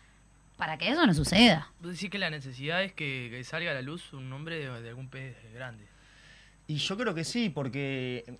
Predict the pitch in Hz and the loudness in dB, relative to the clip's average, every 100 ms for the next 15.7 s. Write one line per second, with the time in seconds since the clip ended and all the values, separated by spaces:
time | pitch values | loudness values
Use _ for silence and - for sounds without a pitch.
0 | - - 127 151 180 220 190 135 143 170 | -8 -4 0 4 6 4 2 2 4 4
1 | 147 123 110 - 117 120 - 131 120 - | 2 -2 -2 2 4 6 4 0 -6 -8
2 | 123 107 - - - 113 131 85 - - | -10 -12 -18 -18 -2 0 0 -2 -10 -4
3 | 113 127 113 110 127 131 147 180 - - | -2 -2 -4 -4 -2 -2 -2 -6 -14 -10
4 | 113 120 120 117 123 147 - - - - | -4 -2 -2 0 0 0 -6 -18 -20 -20
5 | - - 180 233 123 107 180 170 147 180 | -20 0 4 4 2 0 2 4 4 2
6 | 107 92 123 123 117 170 123 - 98 95 | 0 -2 0 2 4 6 4 2 -2 -4
7 | 76 95 104 101 143 170 165 120 95 98 | -4 -4 -4 -2 2 4 4 2 -2 -6
8 | 101 101 104 101 113 131 120 143 156 123 | -10 -14 -10 -2 0 2 2 2 2 0
9 | - 101 92 92 - 98 92 85 127 135 | -4 -8 -8 -8 -12 -12 -12 -8 -6 -6
10 | - - - 131 156 143 107 104 123 117 | -8 -10 -2 0 0 -2 -2 -2 -2 0
11 | 110 110 104 101 101 104 98 98 104 104 | 0 0 -2 -2 -2 -2 -4 -6 -4 -6
12 | 95 92 101 110 135 113 107 107 95 95 | -6 -8 -6 0 0 -2 -8 -8 -8 -8
13 | 107 104 98 92 - 117 113 104 92 90 | -6 -6 -6 -6 -2 -2 -2 -4 -4 -4
14 | 101 107 113 147 139 104 92 107 104 - | -6 -4 -2 0 0 0 -2 -2 -2 -4
15 | 92 92 95 95 95 92 85 | -8 -8 -8 -8 -10 -12 -14